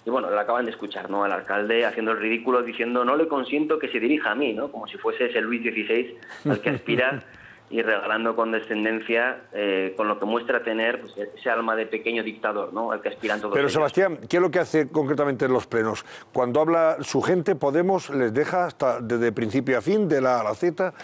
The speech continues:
Speaker 2: sin interrumpirles. Y cuando hablan
Speaker 1: Sí.
Speaker 2: ustedes, ¿a ustedes sí le está cortando la palabra permanentemente, le está interfiriendo, le está interrumpiendo?
Speaker 1: Sí, bueno, el alcalde solamente puede interrumpir una intervención para llamar al orden,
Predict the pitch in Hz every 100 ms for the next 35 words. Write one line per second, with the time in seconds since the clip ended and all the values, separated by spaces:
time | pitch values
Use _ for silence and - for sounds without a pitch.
0 | - - 160 147 156 131 98 82 82 -
1 | - - - 131 120 135 131 156 175 170
2 | - 190 202 196 - - 139 123 170 165
3 | - 160 147 165 143 151 160 151 139 156
4 | 165 151 147 147 147 165 156 170 139 -
5 | 135 135 139 - - - 131 120 131 135
6 | 135 165 170 185 165 143 139 131 139 139
7 | 180 180 185 165 - - - - - -
8 | - - 190 196 139 98 98 123 139 165
9 | 170 107 98 - 139 147 139 139 143 147
10 | 147 147 117 110 107 110 120 127 131 127
11 | 131 131 131 139 139 117 104 113 104 113
12 | 120